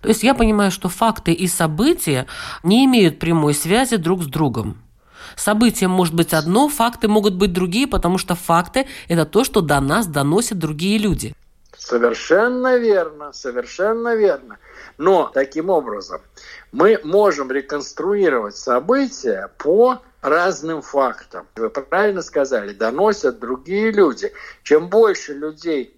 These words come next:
Speaker 2: доносят до нас факты о каком-то событии, сопоставляя эти факты, мы можем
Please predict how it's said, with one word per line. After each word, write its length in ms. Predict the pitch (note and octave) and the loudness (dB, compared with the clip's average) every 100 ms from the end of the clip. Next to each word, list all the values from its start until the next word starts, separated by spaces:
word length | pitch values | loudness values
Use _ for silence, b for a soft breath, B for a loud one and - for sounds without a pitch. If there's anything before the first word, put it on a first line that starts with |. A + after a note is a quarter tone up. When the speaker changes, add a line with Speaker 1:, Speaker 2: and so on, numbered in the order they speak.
| _ | _
Speaker 2:
доносят 760 | - A#2 D3+ F3+ C#3 - G2 F2+ | -14 -10 -6 -4 -4 -6 -14 -6
до 160 | G#2+ | -6
нас 240 | B2 G#2 - | -4 -8 -8
факты 560 | - C#3+ A2 - G2+ | 0 2 2 -4 -12
о 280 | F2+ A2 F#2+ - _ - | -8 -6 -8 -12 _ -6
каком-то 480 | G2+ C3+ G#2+ - | 0 2 0 -2
событии, 840 | - G#2 G#2 E3 C4+ C4+ - - - B B B B _ | -10 -4 0 2 0 -2 -10 -14 -14 B B B B _
сопоставляя 1120 | - - C3+ C3+ - D3+ D3+ D#3+ D3 A#2 A2 | -4 -2 0 -2 -2 2 2 4 2 0 -4
эти 400 | G2+ - G#2+ - | -12 -12 -14 -14
факты, 600 | G2+ - C3+ D#3+ E3+ - | -16 -2 2 2 0 -8
мы 160 | G#2 G2+ | -10 -12
можем 380 | G#2 D3 D3 | -4 0 0